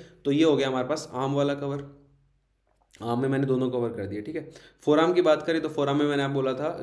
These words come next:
cubital fossa में, मैंने अलग, अलग से बताया cubital fossa में दो branch थी, किस किस को? supinator और extensor garpa रेडियलिस ब्रेविस, ये दोनों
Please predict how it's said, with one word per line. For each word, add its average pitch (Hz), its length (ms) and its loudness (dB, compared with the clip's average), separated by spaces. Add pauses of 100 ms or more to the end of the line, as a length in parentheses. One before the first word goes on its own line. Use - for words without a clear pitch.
(120)
cubital 143 300 0
fossa 135 260 -4
में, 131 100 -2
मैंने 131 120 -2
अलग, 123 160 0
अलग 120 200 0
से 120 120 -10
बताया 117 200 -4
cubital 127 320 -6
fossa 131 260 -6
में 135 120 -2
दो 131 120 2
branch 127 360 -4
थी, 131 40 -4
किस 131 200 -6
किस 139 140 -6
को? 151 120 -4
supinator 135 540 -2
और 147 120 0
extensor 123 420 -4
garpa 120 280 -2
रेडियलिस 117 360 -4
ब्रेविस, 110 260 -6
ये 120 100 -4
दोनों 127 260 -2